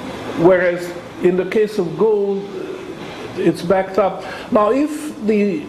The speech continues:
warehouse s-, uh, stockpiles of copper was anything,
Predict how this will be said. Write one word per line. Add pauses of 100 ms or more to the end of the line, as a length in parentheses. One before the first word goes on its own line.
(140)
warehouse (300)
s-,
uh, (220)
stockpiles
of
copper
was (460)
anything,